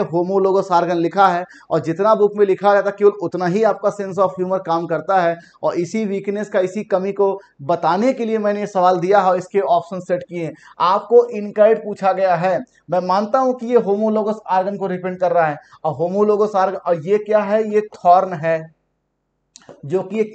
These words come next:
स्टेम मॉडिफिकेशन है, और ये है टेंड्रिल, क्या है भाई, टेंड्रिल जो कि स्टेम मॉडिफिकेशन है। अब कमाल की बात, अगर यहाँ पर हमने, आ, आपका मटर का पौधा रखा होता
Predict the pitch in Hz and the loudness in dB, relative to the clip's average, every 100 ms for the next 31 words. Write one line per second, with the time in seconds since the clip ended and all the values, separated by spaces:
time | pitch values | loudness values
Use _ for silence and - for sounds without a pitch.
0 | 202 - 214 202 190 185 185 185 175 175 | -12 -2 -2 0 0 0 -2 -10 -8 -6
1 | 175 160 147 143 - - - - 180 180 | -6 -6 -8 -12 -18 -20 -18 -2 0 0
2 | 196 196 202 214 - 190 185 185 196 156 | 0 0 0 -2 -2 -2 -2 -2 -2 -2
3 | - - - _ _ - _ _ - 185 | -8 -16 -20 _ _ -20 _ _ -2 4
4 | 220 208 151 110 - _ _ _ 196 190 | 6 4 0 -8 -18 _ _ _ -4 -4
5 | 190 202 185 131 - - 131 180 185 220 | -4 -2 -2 -6 -12 -18 -6 -6 -4 -8
6 | 220 185 - 226 214 196 185 185 180 - | -10 -12 -2 2 2 2 0 0 -4 -10
7 | 156 151 131 127 - 190 214 208 240 240 | -10 -8 -10 -10 -6 -2 2 4 2 2
8 | 185 165 160 - _ - 233 247 214 196 | 2 0 0 -14 _ 0 2 2 2 0
9 | 175 233 233 240 175 202 214 247 233 - | 4 2 4 2 2 0 0 0 -4 -10
10 | _ - - 170 175 175 180 180 226 208 | _ -20 0 2 4 2 0 2 4 4
11 | 185 185 240 247 226 220 208 202 208 190 | 4 2 2 4 4 6 4 6 2 0
12 | - 220 175 165 147 | 2 2 2 0 -2